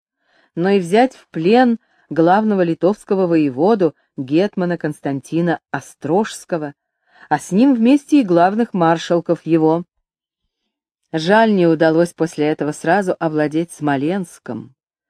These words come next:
Но и так, после перемирия с Литвой, большие земли были возвращены под державу русскую. А Смоленск, Данил Васильевич твердо знал это, он еще возьмет,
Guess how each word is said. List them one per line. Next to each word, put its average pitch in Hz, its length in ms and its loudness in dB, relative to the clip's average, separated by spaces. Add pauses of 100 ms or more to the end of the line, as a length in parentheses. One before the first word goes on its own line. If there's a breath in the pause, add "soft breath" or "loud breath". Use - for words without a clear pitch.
(560)
Но 254 200 4
и 285 120 6
так, 214 440 2
после 180 380 -2
перемирия 143 680 -2
с - 140 -18
Литвой, 165 680 -2 (520)
большие 175 640 -2
земли 170 480 -2
были 156 320 -2
возвращены 147 960 -4 (460)
под 170 200 0
державу 156 680 0
русскую. 143 680 -8 (800)
А 143 140 -2
Смоленск, 175 960 -2 (180)
Данил 175 460 -4
Васильевич 170 520 -6
твердо 160 440 -2
знал 156 420 -2
это, 147 380 -6 (100)
он 220 200 -2
еще 185 280 -4
возьмет, 160 800 -2